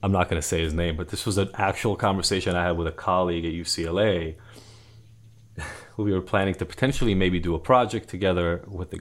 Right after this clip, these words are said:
uh, I think this was with Ignited, maybe the rehab I had before, I don't remember, but, um, he's a great guy, really, really great guy. But he looked at me and he said, um,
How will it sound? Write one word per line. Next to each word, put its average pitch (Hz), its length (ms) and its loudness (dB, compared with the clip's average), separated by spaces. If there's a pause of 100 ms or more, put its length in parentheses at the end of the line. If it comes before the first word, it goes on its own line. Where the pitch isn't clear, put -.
(120)
uh, 82 240 -4
I 82 60 -14
think 101 160 -2
this - 160 -4
was 82 140 -6
with 82 120 -4
Ignited, 80 460 -2
maybe 82 160 -2
the 80 140 -4
rehab 80 320 -6
I 85 60 -10
had 80 120 -10
before, - 260 -8
I - 40 -6
don't 78 80 -10
remember, 80 260 -8
but, - 240 -12 (1800)
um, 82 400 -2 (1500)
he's 107 140 -4
a 110 40 2
great 104 220 4
guy, 92 280 2 (220)
really, 92 300 -2
really 85 200 0
great 80 200 -6
guy. 80 300 -4
But 92 100 -2
he 90 80 0
looked 95 240 -2
at 90 60 0
me 85 80 0
and 82 80 0
he 80 60 -2
said, 85 320 -2
um, 85 320 -2